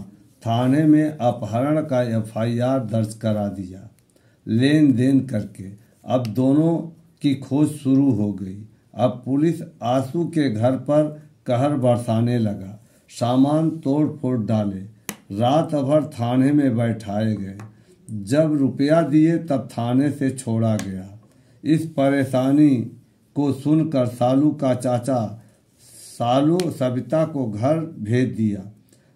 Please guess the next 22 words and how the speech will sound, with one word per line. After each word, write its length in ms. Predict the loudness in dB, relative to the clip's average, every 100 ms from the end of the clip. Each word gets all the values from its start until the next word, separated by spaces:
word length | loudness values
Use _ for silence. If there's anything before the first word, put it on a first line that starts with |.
| -6
रास्ते 640 | -2 0 0 -2 -2 2
में 300 | 2 0 -2
पुलिस 280 | -2 0 0 0
पकड़ 380 | -4 -2 -2 -2
ली। 300 | -4 -6 -12 -18 _ _
सविता 560 | -6 -2 -2 -2 0 0
को 280 | 0 -2 -4 -4
उसके 460 | -6 -8 -4 0 0
मामा 420 | 0 2 2 2
के 200 | 0 -2
घर 240 | -2 0 -2
छोड़ 400 | -6 -6 -4 -2
दिया 300 | 0 0 -2
गया। 320 | -8 -12 -16 -20 -20 -20 -20 _ _ -10
सालू 760 | -2 2 4 2 2 0 -6 -14 -10
जेल 400 | 0 4 4 4
चला 320 | 0 -2 -2
गया। 300 | -2 -4 -6 -4
मुकदमा 720 | -4 -2 -2 0 2 2 0
चालू 460 | 0 0 2 2 0
हो 180 | 0 -2
गया। 340 | -4 -6 -10